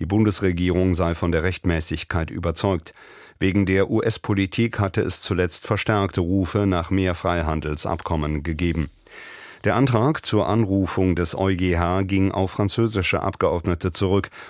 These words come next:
Unterstützung erhielt er von Grünen, Liberalen und Linken. Kritik am Mercosur-Abkommen kommt vor allem von Landwirten. Der Vertrag war erst am Samstag nach mehr als fünfundzwanzig Jahren Verhandlungen von Vertretern der E U,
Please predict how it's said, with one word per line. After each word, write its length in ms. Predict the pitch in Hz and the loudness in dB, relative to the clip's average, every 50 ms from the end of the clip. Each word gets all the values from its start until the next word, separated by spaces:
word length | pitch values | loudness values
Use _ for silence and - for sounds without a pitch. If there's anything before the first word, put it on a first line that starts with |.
| - | -6
Unterstützung 720 | - 90 90 - 90 - - 104 98 - - 110 117 120 117 | -2 -2 0 0 0 0 2 0 2 2 4 2 4 4 2
erhielt 400 | - 107 98 101 101 101 101 90 | 2 0 2 2 0 0 0 0
er 260 | - 107 107 110 113 | 0 0 2 2 0
von 340 | 104 - 107 101 104 104 92 | 0 0 0 2 2 2 2
Grünen, 480 | 82 87 98 101 101 104 104 110 110 | 2 2 2 4 4 4 4 4 4
Liberalen 680 | 98 87 80 80 71 76 80 82 87 87 87 87 87 90 | 2 2 2 0 0 0 0 0 2 2 2 2 0 0
und 200 | - 98 - - | 0 -2 -2 0
Linken. 400 | 95 98 104 101 - 76 67 - - _ - - - - - - - - - - - | 2 2 2 0 0 -4 -6 -6 -8 _ -20 -20 -20 -20 -20 -20 -20 -20 -20 -14 -4
Kritik 400 | - 117 113 - 139 151 165 151 | 0 0 2 4 4 2 4 4
am 160 | 127 104 104 | 4 4 4
Mercosur-Abkommen 1120 | 104 104 110 98 - 117 104 90 98 120 135 127 - 104 107 - - - 113 117 123 127 123 | 4 2 0 0 0 0 0 2 2 2 2 2 2 0 -2 -2 -2 0 0 2 2 2 2
kommt 240 | - 127 117 120 - | 2 0 0 0 0
vor 160 | - 117 82 | 0 0 2
allem 240 | 95 107 104 113 113 | 2 2 4 2 2
von 260 | - - 113 110 107 | 2 2 2 2 4
Landwirten. 720 | 101 104 107 113 107 90 - 76 65 - - - 71 - - _ - - - - - - - _ _ | 4 2 2 4 2 2 0 -4 -6 -6 -8 -10 -10 -10 -10 _ -20 -20 -20 -20 -20 -20 -20 _ _
Der 100 | - - | -6 -4
Vertrag 440 | - 101 95 - 101 95 113 120 - | -2 -2 -2 0 0 0 0 2 2
war 140 | 98 95 98 | 2 0 2
erst 300 | - 98 98 98 - - | 2 2 0 0 0 0
am 140 | 78 85 80 | 0 0 0
Samstag 560 | 78 87 82 92 98 - - 101 95 - - | 0 0 0 2 0 0 0 -2 -2 0 0
nach 140 | 92 87 87 | -2 0 2
mehr 160 | 95 95 92 | 2 2 2
als 140 | 87 85 - | 0 -2 -2
fünfundzwanzig 800 | - - 135 123 120 110 98 - - 101 95 92 - 90 80 - | 0 0 0 2 2 2 0 2 0 0 -2 0 -2 -4 -2 -2
Jahren 340 | 90 90 95 92 95 92 87 | 0 0 0 0 0 -2 0
Verhandlungen 720 | - 90 90 98 101 98 92 90 90 98 107 120 123 113 | 0 -2 0 0 0 0 0 2 2 2 2 2 0 -2
von 200 | - - 80 80 | -2 -4 -4 -2
Vertretern 560 | - 82 - - 98 101 92 98 90 87 82 | -4 -6 -4 -2 -2 -2 0 0 0 0 0
der 240 | 85 82 87 - - | 0 0 -2 -2 -2
E 140 | 87 87 | -4 -4
U, 240 | - 107 110 113 117 | -2 0 0 0 0